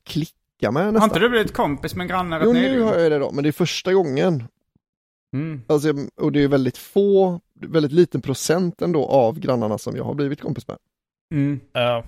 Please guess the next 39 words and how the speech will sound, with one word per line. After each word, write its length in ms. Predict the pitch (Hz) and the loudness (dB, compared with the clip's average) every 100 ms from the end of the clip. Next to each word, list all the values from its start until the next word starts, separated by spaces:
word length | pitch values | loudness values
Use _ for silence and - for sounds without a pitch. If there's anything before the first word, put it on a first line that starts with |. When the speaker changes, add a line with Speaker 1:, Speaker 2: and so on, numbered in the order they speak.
| - _ | -14 _
Speaker 1:
Så 60 | 139 | 4
då 180 | 135 156 | 8 10
är 100 | 156 | 8
det 80 | 135 | 8
ju 140 | 123 | 6
att 120 | 151 147 | 4 0
man 120 | 127 | 2
tänker 240 | 127 117 | 2 2
så, 120 | 120 - | -2 0
"Åh, 480 | 156 147 139 131 | 2 2 2 2
den 160 | 127 147 | 2 2
här 260 | 135 123 117 | 2 0 -2
idioten 680 | 135 139 139 123 - 123 | 0 0 0 -2 -6 -4
som 120 | 120 | -4
s-, 140 | 123 - _ _ - | -4 -8 _ _ -4
alltid 200 | 135 - | -4 -4
ställer 300 | - 156 123 | -2 0 0
sin 140 | 117 123 | -2 -4
cykel 680 | - 143 - _ - 127 | -2 -4 -4 _ -4 -2
mitt 280 | 135 127 - | -2 -6 -4
i 80 | 110 | -2
entrén 600 | 110 131 135 127 95 120 | -2 -4 -4 -2 -4 -4
så, 260 | - 85 - | -2 -2 -4
han 380 | - - 156 160 | -2 -2 0 0
har 200 | 214 170 | 2 2
också 280 | 165 - 110 117 - | 0 -6 -8 -8 0
gas. 640 | 170 143 135 - - - | 2 2 0 -4 -6 -2
Han 100 | 156 | 2
har 80 | 180 | 2
liksom 340 | 143 131 131 | 2 0 4
möjligheten 440 | 139 147 127 160 131 | 6 6 4 -2 -4
att, 120 | 131 - - | -6 -6 -4
att 80 | 131 | 0
göra 280 | 131 120 113 | 2 2 0
sin 280 | - 131 131 | -4 -6 -2
lägenhet 360 | 139 127 110 | 0 0 -2
till 140 | - 113 | -6 -8
en 240 | 113 117 | -8 -2
bomb." 560 | 117 143 135 117 107 | 2 2 2 -4 -8